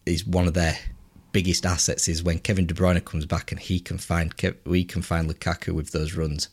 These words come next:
Belgium are gonna be very, very, very dangerous. The run for the first one was great. The second one, it's just as good, but I think the Russia,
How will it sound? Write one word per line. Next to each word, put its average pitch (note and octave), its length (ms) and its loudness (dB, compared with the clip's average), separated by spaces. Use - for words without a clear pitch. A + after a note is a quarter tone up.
Belgium F2 320 2
are E2 80 -2
gonna D#2+ 160 0
be D#2 80 0
very, D#2 320 0
very, D2+ 320 0
very D#2+ 200 2
dangerous. D2+ 720 0
The F#2 140 -2
run G#2+ 240 6
for G2+ 140 0
the F#2 60 4
first G2+ 340 4
one G2 80 4
was E2 100 2
great. E2+ 360 2
The - 60 0
second A#2+ 380 2
one, A2+ 320 4
it's F#2+ 180 4
just - 280 2
as A#2 80 0
good, A#2+ 240 2
but G2 200 2
I G2+ 40 2
think G#2 540 0
the F2+ 120 0
Russia, F2+ 960 4